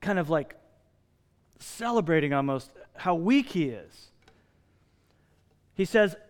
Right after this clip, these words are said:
"I'll boast all the more gladly of my weaknesses so the power of Christ may rest upon me." As if I lift up my weakness, then Christ is glorified. "For the sake of Christ, then, I'm content.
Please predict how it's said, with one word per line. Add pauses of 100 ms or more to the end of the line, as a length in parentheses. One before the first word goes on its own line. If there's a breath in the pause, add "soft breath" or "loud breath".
(220)
"I'll
boast
all
the
more
gladly
of
my
weaknesses
so
the
power
of
Christ
may
rest
upon
me."
As (460 soft breath)
if
I
lift
up
my
weakness,
then
Christ
is
glorified. (400 soft breath)
"For
the
sake
of
Christ,
then,
I'm
content.